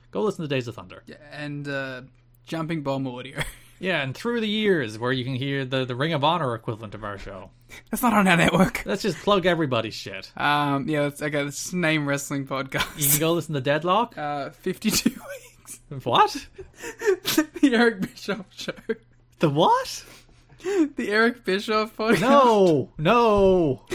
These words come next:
Speaker 1: no. We don't plug Eric Bischoff
Speaker 2: I
Speaker 1: here.
Speaker 2: Um, oh, brand new show to the Voices of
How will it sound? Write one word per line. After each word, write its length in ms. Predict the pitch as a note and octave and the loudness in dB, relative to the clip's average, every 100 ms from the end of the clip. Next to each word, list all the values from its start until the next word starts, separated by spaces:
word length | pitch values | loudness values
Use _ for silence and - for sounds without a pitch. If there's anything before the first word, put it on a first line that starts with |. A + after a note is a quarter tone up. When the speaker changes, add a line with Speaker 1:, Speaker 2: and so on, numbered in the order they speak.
| - - | -10 -8
Speaker 1:
no. 920 | A#3 C#4 C4+ A#3+ A3+ G#3+ G#3 G#3 D#4 - - - _ - _ _ - - _ - - - | -2 2 4 6 6 6 4 6 4 2 -12 -20 _ -20 _ _ -10 -10 _ -8 -8 -8
We 100 | - | -4
don't 200 | D3 C3 | -2 -4
plug 220 | - B2 A#2 | -4 -4 -2
Eric 220 | A2 A2 | -4 0
Bischoff 360 | D#4 - C#4 | 0 2 0
Speaker 2:
I 40 | - | -2
Speaker 1:
here. 220 | C4 C4 - _ _ _ - | -8 -8 -14 _ _ _ -4
Speaker 2:
Um, 360 | E3 F#3 F3+ D#3 | 2 4 2 2
oh, 160 | G3+ | 4
brand 320 | D#3+ F3+ G3+ F3+ | 4 2 2 2
new 140 | G3+ | -2
show 180 | G3+ F3 | 0 2
to 100 | D#3 | 2
the 100 | C#3+ | 2
Voices 340 | C#3+ C#3+ C#3 | 2 2 2
of 160 | C3+ | -2